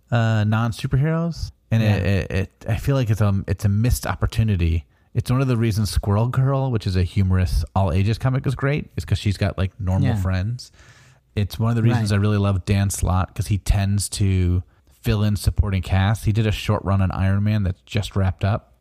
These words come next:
Speaker 1: Very quickly, he established, like, a lot of the co-, people who worked for Stark, uh, Resilience, I think it was called in that, I f-,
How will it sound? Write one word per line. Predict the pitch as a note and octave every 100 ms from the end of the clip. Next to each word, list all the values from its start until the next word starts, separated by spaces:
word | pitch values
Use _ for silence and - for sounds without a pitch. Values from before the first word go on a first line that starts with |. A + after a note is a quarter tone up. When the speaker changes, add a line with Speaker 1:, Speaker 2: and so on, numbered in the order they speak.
| _ -
Speaker 1:
Very | A2+ B2+
quickly, | - C3+ - G#2+
he | G#2
established, | G2 - G2 F#2+ F#2 -
like, | F#2 F2 - _ _
a | -
lot | G2 F2+ G2
of |
the | F#2+
co-, | - A#2 G#2+
people | - - A2+
who | G2+
worked | F#2 G2+ - -
for | G2+
Stark, | - - G2 - - - -
uh, | F2 F2 E2+ E2+
Resilience, | F#2+ E2+ G2 C#3 E3+ - D#3+
I |
think | F3+ F3
it |
was | -
called | - F3
in | E3+
that, | E3+ -
I |
f-, | - - - -